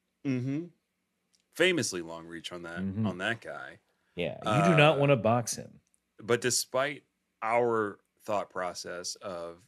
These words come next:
Speaker 1: his form being less efficient for fighting, he's both faster and stronger than Piccolo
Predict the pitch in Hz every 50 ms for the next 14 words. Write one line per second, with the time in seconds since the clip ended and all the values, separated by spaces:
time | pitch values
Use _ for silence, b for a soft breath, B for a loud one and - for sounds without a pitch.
0 | _ 104 107 98 92 - - - 98 98 95 92 90 85 98 92 87 82 76 80
1 | 85 98 104 104 - - 101 - - 107 95 - 98 90 - 101 - - - 87
2 | 85 85 85 82 85 85 80 _ _ _ _ _ _ _ _ _ _ _ _ _
3 | _ _ _ _ _ _ _ _ _ _ _ _ _ _ _ _ _ _ _ -
4 | 120 147 180 190 175 143 135 - - _ _ - 135 107 107 143 147 151 151 -
5 | _ _ _ _ - - - _ _ - 127 143 170 180 185 - - 190 190 190
6 | 190 185 - - 120 123 143 156 151 - - - 156 151 147 147 147 139 143 143
7 | 147 147 147 127 - 131 123 120 135 135 127 131 139 127 127 127 123 120 123 123
8 | 120 120